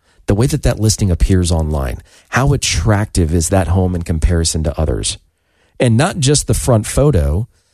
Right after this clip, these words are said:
but the description, the photos of the listing itself.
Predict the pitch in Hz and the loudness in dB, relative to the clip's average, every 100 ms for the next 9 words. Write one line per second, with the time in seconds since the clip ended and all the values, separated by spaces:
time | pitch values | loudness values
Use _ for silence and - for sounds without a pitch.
0 | _ _ - 127 151 151 160 - 190 214 | _ _ -2 -2 0 0 2 2 2 2
1 | - - - - _ _ _ _ _ _ | 2 -2 -6 -20 _ _ _ _ _ _
2 | _ 131 113 - 151 156 160 156 143 - | _ -2 -2 -2 0 0 0 -2 -4 -2
3 | 131 135 123 131 - 139 - 196 156 85 | -2 0 0 0 0 -2 0 0 2 0